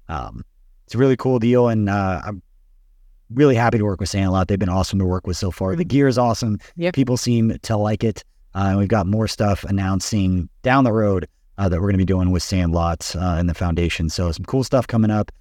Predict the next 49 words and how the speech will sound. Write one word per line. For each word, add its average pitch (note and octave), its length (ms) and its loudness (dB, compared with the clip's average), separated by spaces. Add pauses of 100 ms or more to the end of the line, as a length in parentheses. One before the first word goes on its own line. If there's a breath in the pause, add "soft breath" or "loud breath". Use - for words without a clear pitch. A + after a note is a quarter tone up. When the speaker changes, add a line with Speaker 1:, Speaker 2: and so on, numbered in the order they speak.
(240)
Speaker 1:
But G#2+ 120 -2
if G2+ 120 -2
you G#2 100 2
wanna G#2 140 0
support A2 440 -2
K A#2 140 0
C G2 140 -2
Sports C3 320 -2
Network B2 340 -2
and G#2 80 2
you G2 60 2
wanna G2+ 200 0
support G2+ 380 -6
the - 60 -14
K G#2+ 160 0
C G#2 160 -2
S F#2+ 100 -4
N G2 140 0
Foundation F#2+ 480 -2
and F2 60 -4
stuff - 220 -6
we're G2 60 -8
doing G2 120 -2
in G2 40 0
the G2 80 0
community, C3+ 460 -2 (480)
grab G3+ 180 2
yourself D3+ 260 2
a B2+ 40 -4
shirt, A#2+ 320 0
grab B2 200 0
yourself A2 300 -2
a F#2+ 80 -6
hoodie. G2+ 320 -4 (400)
Rick, C#3+ 220 -6 (160)
are G#2+ 80 -10
they G#2+ 80 -6
comfortable? C3+ 400 -4 (200)
Speaker 2:
Yes. G3 340 -2 (120)
Football, B3 340 0
fashion, G#3 580 0
and E3+ 220 -4
fun. C#3 360 -6 (920)
Let's - 120 -20
lump F#3 220 -2
it F#3+ 80 2
all C3+ 120 -4
together. G3 300 -4
Wow. E2+ 120 -10